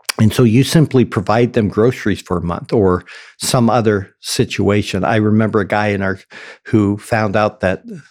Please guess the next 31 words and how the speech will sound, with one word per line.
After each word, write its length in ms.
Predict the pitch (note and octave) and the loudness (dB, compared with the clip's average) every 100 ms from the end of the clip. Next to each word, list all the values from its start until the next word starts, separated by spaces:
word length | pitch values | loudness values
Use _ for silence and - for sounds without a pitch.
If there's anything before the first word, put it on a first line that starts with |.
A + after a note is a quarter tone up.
| _ _ | _ _
a 80 | A2+ | -2
man 440 | A2 G#2+ G#2+ G2+ | 0 2 0 -2
who's 580 | G2+ - G#2 F#2 F#2 - _ _ F#3+ | -6 -4 -2 -2 -6 -16 _ _ -14
struggling 500 | - - C3+ C3 A2 | -10 -2 0 2 0
financially 600 | - G#2 G#2 A2+ - G#2+ | 0 -2 0 -2 0 -2
and 120 | F#2 | 0
they 80 | G2 | 0
were 100 | F#2+ | 0
discouraged 600 | F2+ - - A#2+ G#2+ - | -2 -6 -2 0 0 -2
'cause 160 | - E2+ | -6 -2
their, 240 | F2 F2 | -2 -2
uh, 180 | E2+ F2 - _ _ | -4 -6 -14 _ _
washer 380 | G2+ A#2 - F#2 | -2 -2 -2 -4
broke. 360 | - G2 - - - - - - - - - | -4 -6 -8 -18 -20 -20 -20 -20 -20 -20 -4
And 360 | D3+ G#2 F#2 G2+ | 0 0 0 0
they, 340 | A2 G#2 F#2+ | -2 0 -2
it 200 | G2+ A2 | -2 -4
just 340 | - A2+ - - | -2 -4 -4 -2
broke. 400 | A2+ G2+ - - - | 0 0 -4 -14 -6
And, 380 | A#2 G#2+ G2 - - | -2 0 0 -4 -4
and 280 | G#2 G2+ A2+ | -2 -2 -2
the 100 | G#2+ | -2
wife 340 | F#2 A2+ B2+ | 2 0 2
leaned 220 | C3+ A#2+ A2+ | 2 4 4
over 200 | A2 G#2 | 2 0
to 140 | - | -2
the 120 | G2 | -2
man 420 | F#2 F#2+ G2+ F#2+ - | -2 0 -2 -2 -4
and 120 | F#2+ | 0
whispered 360 | G#2 C3 - A#2 | 0 0 -2 -2
something. 380 | - G#2 G2 | -2 -2 -4